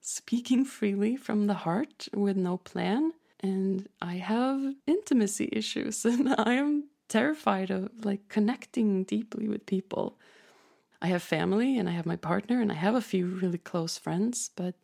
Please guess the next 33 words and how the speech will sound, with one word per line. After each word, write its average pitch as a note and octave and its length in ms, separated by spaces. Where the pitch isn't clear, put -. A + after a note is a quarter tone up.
I G#3 60
am G#3+ 280
an B3 100
introvert. G#3+ 640
So, F#3+ 260
I G3 80
mean, G3 200
there's G3+ 200
nothing G#3 480
out F#3 140
of F#3 80
the F#3+ 100
ordinary, A#3 560
really, C4+ 380
but G#3+ 220
I, G#3 240
I - 60
really A#3 280
feel A3+ 200
like G3+ 240
I E3+ 100
miss E3 720
having B3 320
more C4 120
friends. - 640
And G3+ 360
starting A#3 380
a C4 40
podcast A3 560
is F#3+ 160
a G#3 60
way G3 260
to G3 540